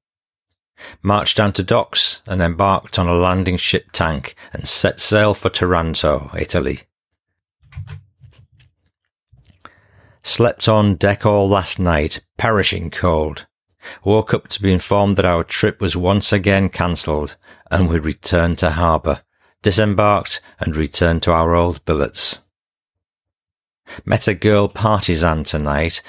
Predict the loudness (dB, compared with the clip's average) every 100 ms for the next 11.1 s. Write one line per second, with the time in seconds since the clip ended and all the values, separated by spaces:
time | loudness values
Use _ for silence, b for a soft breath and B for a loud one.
0 | B -6 0 2 2 2 2 2 2 0
1 | -4 -4 -6 -4 -4 -2 -2 0 0 2
2 | 2 2 0 0 0 -2 -2 -6 _ _
3 | B B B -2 0 2 0 0 -2 -2
4 | -4 0 2 2 2 2 0 0 0 0
5 | 0 2 2 2 0 0 0 2 2 0
6 | -2 _ _ _ _ _ _ _ _ _
7 | _ _ _ _ _ _ _ _ _ B
8 | B -4 0 -2 -2 -2 0 0 -2 2
9 | 2 2 2 2 2 0 -4 -6 -2 -2
10 | 0 2 2 4 2 2 0 2 0 0
11 | -6